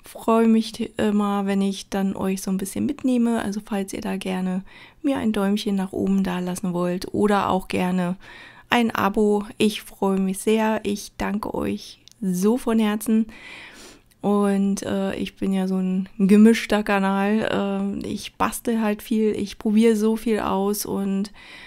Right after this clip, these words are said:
dann habe ich, ähm, aber eben auch eine andere Leidenschaft, nämlich die Musik. Ich gehe unheimlich gerne so in kleine Clubs, wo Live-Musik ge-, stattfindet. Und hier in Berlin sind's für mich aktuell drei Hauptclubs, wo ich oft hingehe. Das ist einmal die Hafenbar in Tegel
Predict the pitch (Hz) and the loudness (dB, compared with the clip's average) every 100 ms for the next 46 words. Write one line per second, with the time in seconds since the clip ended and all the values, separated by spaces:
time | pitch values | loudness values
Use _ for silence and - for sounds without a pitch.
0 | - - - _ _ 196 196 196 202 196 | -20 -20 -20 _ _ -2 0 0 0 -2
1 | 196 190 190 - 190 190 185 185 190 - | 0 -2 -4 -8 -6 -4 -4 -4 -6 -10
2 | - - - 180 185 190 - 190 190 - | -20 -20 -12 -8 -4 -6 -4 -6 -6 -6
3 | 190 214 269 262 233 214 214 214 220 - | -4 -2 -2 0 0 2 0 -2 -4 -6
4 | 214 190 208 208 196 220 330 - - - | -4 -4 -4 -4 -2 2 0 0 -14 -16
5 | - - 226 220 226 220 214 214 202 196 | -16 -8 -8 -4 -2 2 4 4 2 -2
6 | 208 196 202 208 220 202 220 208 208 - | -4 -2 -4 -4 -6 -4 -2 -2 -2 -2
7 | 262 - - - - - - - - - | -4 -4 -12 -14 -18 -18 -18 -20 -20 -4
8 | 214 220 220 226 240 226 220 214 208 220 | 4 6 6 4 4 4 2 -2 -4 -4
9 | - 202 - 208 202 202 202 - - 185 | -2 -2 -2 0 0 0 -4 -4 -2 0
10 | 185 190 - 202 185 185 180 185 185 185 | 2 0 -2 -2 -2 -2 -2 0 0 0
11 | 185 185 202 202 190 185 190 180 190 - | -2 -4 -4 -2 0 0 -2 -2 -2 -4
12 | 185 208 - 185 190 190 - 220 240 226 | -4 -6 -2 -2 -2 -4 -2 -2 -2 -4
13 | 226 - - - 220 - - 202 202 - | -6 -6 -6 -2 -2 -2 -4 -2 -2 -4
14 | 202 - 208 196 185 185 185 180 185 - | -6 -6 -4 -2 0 -2 -2 -4 -8 -10
15 | - - - 196 190 196 208 202 196 180 | -12 -12 -8 -4 -4 -4 -4 -4 -4 -4
16 | - 220 294 277 262 254 | -4 -4 -2 0 0 0